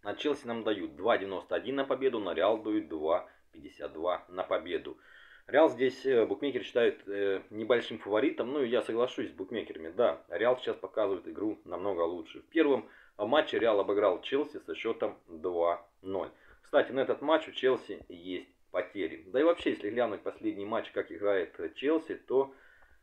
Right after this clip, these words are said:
ихняя игра не вызывает вдохновения и уважения, так сказать. Брайтону два один проиграли, Вулверхэмптону один ноль проиграли, и с Ливерпулем ноль ноль, и Астон Вилле два ноль проиграли. В общем, что-то с командой творится не то.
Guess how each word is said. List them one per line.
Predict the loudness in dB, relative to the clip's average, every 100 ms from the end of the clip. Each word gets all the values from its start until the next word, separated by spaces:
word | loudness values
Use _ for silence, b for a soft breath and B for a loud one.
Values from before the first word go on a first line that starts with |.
| B _ _
ихняя | -14 -8 -6 -4
игра | 2 4 4 2 -8
не | -4 2
вызывает | 2 2 6 8 8 4
вдохновения | -4 -2 -2 -2 -4 -2 0 0 -2 -6 -8 _ -4
и | 2
уважения, | 4 4 2 -2 -4
так | -10 -12 -12
сказать. | -10 -8 -10 -14 _ _ _ _ _
Брайтону | 4 6 6 4 0
два | 4 6
один | 4 0 0
проиграли, | 2 4 4 4 2
Вулверхэмптону | -4 -4 -2 0 0 -2 -4
один | -4 -4
ноль | -4 -4
проиграли, | -2 -2 0 0 0 -4
и |
с | -10
Ливерпулем | -10 -10 0 4 4 4
ноль | -2
ноль, | -2 0 -2 -2
и | -4
Астон | -4 -6 -6
Вилле | -4 -4
два | -2 -2
ноль | -2 -4
проиграли. | 0 0 2 0 0
В | 2
общем, | 2 0 -12 b b b b
что-то | -10 -6 -4
с | -4
командой | -2 0 0 0
творится | -2 -4 -6 -10 -12 b b b -8
не | -6
то. | 0 0 0